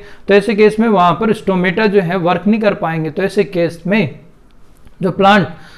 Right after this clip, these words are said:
सबमर्ज्ड होते हैं उनके अंदर स्टोमेटा एब्सेंट होते हैं। ठीक है, तो वहाँ पर gases कौन ऑब्ज-, अ, कैसे जाएगी plant के अंदर? Plant के अंदर जो है कम, जो उसकी plant surface होगी उसी के through जो है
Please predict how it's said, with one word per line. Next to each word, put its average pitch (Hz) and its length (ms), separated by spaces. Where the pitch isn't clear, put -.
सबमर्ज्ड 190 600
होते 185 220
हैं 156 320
उनके 214 280
अंदर 214 240
स्टोमेटा 175 580
एब्सेंट 220 600
होते 156 240
हैं। 139 140
ठीक 220 160
है, 202 120
तो 202 100
वहाँ 196 200
पर 208 160
gases 214 360
कौन 220 300
ऑब्ज-, 196 260
अ, 202 100
कैसे 185 520
जाएगी 202 300
plant 185 320
के 180 60
अंदर? 208 240
Plant 190 300
के 240 60
अंदर 226 180
जो 208 160
है 214 200
कम, 185 440
जो 202 140
उसकी 196 220
plant 185 320
surface 220 480
होगी 165 200
उसी - 340
के 220 120
through 208 260
जो 202 140
है 175 280